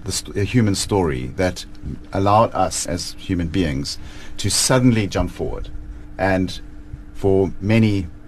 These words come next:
paleontologists or anthropologists, that was the development of language, that we were able to communicate,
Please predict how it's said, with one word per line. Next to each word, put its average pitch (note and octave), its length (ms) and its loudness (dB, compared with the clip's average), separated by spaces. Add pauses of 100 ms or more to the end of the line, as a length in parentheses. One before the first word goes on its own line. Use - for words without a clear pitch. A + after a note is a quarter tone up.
paleontologists F#2 920 -2 (260)
or D2+ 200 -6 (160)
anthropologists, D#2 840 -4 (320)
that G2 280 2
was F#2 180 0
the F#2 80 -2
development E2 400 -2
of D#2+ 100 -4
language, C#2+ 400 -4
that E2 160 -6
we F#2 80 -2
were F2 160 -2
able G#2 240 0
to - 100 -10
communicate, F#2+ 800 0